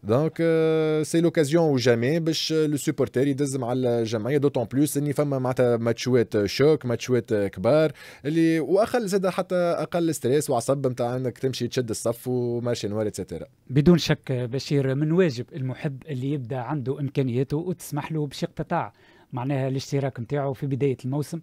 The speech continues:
Speaker 2: حتى يتلافى معناها الصعوبات ما بين قوسين اللي يلقاها طوال الموسم في عدة مباريات، ونعرفوا المشاكل اللي تصير خاصة في بعض المباريات الكلاسيكية ولا الديربي، وإلا حتى في الشامبيونز ليج مع المنافسين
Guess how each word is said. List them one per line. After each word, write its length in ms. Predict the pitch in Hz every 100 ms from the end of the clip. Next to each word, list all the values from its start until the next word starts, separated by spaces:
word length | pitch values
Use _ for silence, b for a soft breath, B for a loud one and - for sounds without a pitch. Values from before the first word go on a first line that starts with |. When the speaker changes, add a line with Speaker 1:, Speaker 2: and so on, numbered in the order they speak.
| b b
Speaker 2:
حتى 340 | - - 170 151
يتلافى 540 | - 165 - 147 147
معناها 320 | 135 151 147
الصعوبات 680 | 147 - 147 139 127 156 143 -
ما 80 | 139
بين 180 | 151
قوسين 500 | 139 123 117 156 147 147 b b 220
اللي 220 | 180 151
يلقاها 400 | 131 165 143 143
طوال 380 | - 165 151 123
الموسم 420 | 135 151 - 147
في 160 | - 151
عدة 360 | 196 139 123 - b b
مباريات، 680 | 147 143 147 120 143 151 143
ونعرفوا 480 | 156 143 - 151 160
المشاكل 540 | 143 123 160 - 143 170
اللي 200 | 147 123
تصير 420 | - 160 151 156 b b
خاصة 560 | - 160 131 - 147 139
في 160 | 147
بعض 280 | 135 139 131
المباريات 600 | 160 135 127 139 135 131
الكلاسيكية 640 | 131 135 127 113 151 156 139
ولا 200 | 135 120
الديربي، 440 | 110 117 147 165
وإلا 320 | 165 185 170
حتى 260 | - 165 143
في 60 |
الشامبيونز 460 | - 143 139 131 110
ليج 240 | 143 151 - b b
مع 140 | 143 143
المنافسين 600 | 139 139 131 - 170